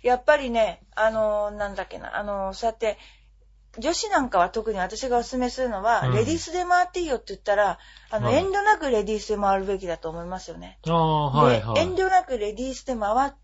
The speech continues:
Speaker 1: て、
Speaker 2: はい。
Speaker 1: いいスコアを出しちゃうのがその人のスコア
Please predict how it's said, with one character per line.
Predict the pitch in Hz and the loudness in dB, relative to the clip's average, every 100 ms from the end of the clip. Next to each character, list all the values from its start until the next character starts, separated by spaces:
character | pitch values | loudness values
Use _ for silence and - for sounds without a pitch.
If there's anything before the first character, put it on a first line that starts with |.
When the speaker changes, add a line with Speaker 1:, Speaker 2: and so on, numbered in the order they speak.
| - | -2
Speaker 1:
て、 | 359 254 | 0 0
Speaker 2:
は | 139 127 110 90 | 6 6 6 2
い。 | |
Speaker 1:
い | 339 370 | 0 -2
い | |
ス | - | -2
コ | - 254 | -4 -2
ア | |
を | 220 | 0
出 | 285 | -2
し | 311 | -2
ち | 320 | -2
ゃ | 269 | -2
う | |
の | 240 | -2
が | 262 240 | -2 -2
そ | 226 | -2
の | 247 | -6
人 | 247 208 | -6 -8
の | 214 190 - _ | -6 -6 -8 _
ス | - - | -20 -8
コ | 285 | 2
ア | 233 | 2